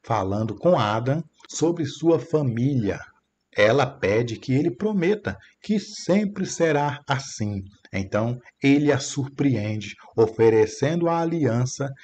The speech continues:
e a pedindo em casamento, surpreendendo a ela e surpreendendo a todos nós que não esperávamos por essa ação do Ruzek. A Kim se emociona e diz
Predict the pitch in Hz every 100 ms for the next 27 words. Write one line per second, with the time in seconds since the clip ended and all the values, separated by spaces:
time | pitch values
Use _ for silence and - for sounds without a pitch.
0 | - 285 240 240 247 254 139 143 151 175
1 | 131 151 143 180 143 139 135 - - _
2 | - 135 131 131 120 120 113 110 113 113
3 | 147 139 127 175 190 - 156 139 135 170
4 | 190 139 131 165 190 - 151 165 208 247
5 | 220 160 143 175 - 196 185 190 214 214
6 | 190 185 196 190 196 - 226 165 147 -
7 | 190 - - - - 196 233 - 143 147
8 | 151 143 214 139 104 104 - - - -
9 | - - 165 131 - 143 135 123 117 110
10 | 107 - 98 87 90 120 180 - _ -
11 | - - - - _ _ _ 202 262 330
12 | - 107 127 233 226 -